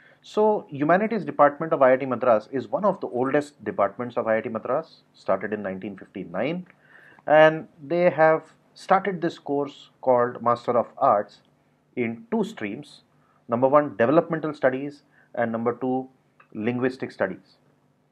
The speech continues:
or English Language. So these are two courses offered, two, two specializations offered by them in their M A program. So for this, the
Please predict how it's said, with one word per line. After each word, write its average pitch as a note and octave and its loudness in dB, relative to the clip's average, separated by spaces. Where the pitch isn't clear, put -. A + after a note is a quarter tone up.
or A2 0
English B2 -4
Language. F#2+ -6
So D3 -2
these C#3 2
are D3 6
two G#3 0
courses D3 -2
offered, B2+ 2
two, D3+ -6
two E3+ 0
specializations C#3+ -2
offered A#2+ 2
by A#2 0
them G2+ -4
in A2+ -6
their G#2 0
M G#2 -6
A G2+ -6
program. F#2 -8
So A2 -8
for - 6
this, F#3+ 0
the A#2+ 6